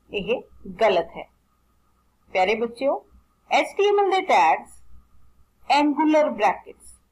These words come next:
ਦੇਖੋ ਤਸਵੀਰ ਵਿੱਚ ਤੁਸੀਂ ਦੇਖ ਸਕਦੇ ਹੋ, ਇਸ ਤਰ੍ਹਾਂ ਦੀ ਬ੍ਰੈਕਟਸ ਨੂੰ ਐਂਗੂਲਰ ਬ੍ਰੈਕਟਸ ਕਿਹਾ ਜਾਂਦਾ ਹੈ,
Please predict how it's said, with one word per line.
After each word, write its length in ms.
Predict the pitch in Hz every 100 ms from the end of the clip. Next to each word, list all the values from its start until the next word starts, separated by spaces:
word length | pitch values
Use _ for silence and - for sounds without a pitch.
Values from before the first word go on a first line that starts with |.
| _ _ _ _ -
ਦੇਖੋ 260 | 180 -
ਤਸਵੀਰ 420 | 233 233 233 233 - - 208
ਵਿੱਚ 220 | 233 233
ਤੁਸੀਂ 280 | 240 233 233
ਦੇਖ 280 | 196 202
ਸਕਦੇ 320 | 240 233 220 233
ਹੋ, 280 | 233 311 - _ _ _ _ _ _
ਇਸ 200 | - 247
ਤਰ੍ਹਾਂ 240 | - 254 240
ਦੀ 120 | 240
ਬ੍ਰੈਕਟਸ 480 | 214 180 - - 233
ਨੂੰ 160 | 254 -
ਐਂਗੂਲਰ 400 | 240 247 269 277
ਬ੍ਰੈਕਟਸ 440 | 226 202 - 180
ਕਿਹਾ 280 | _ 180 185
ਜਾਂਦਾ 360 | 185 185 185 208
ਹੈ, 200 | 233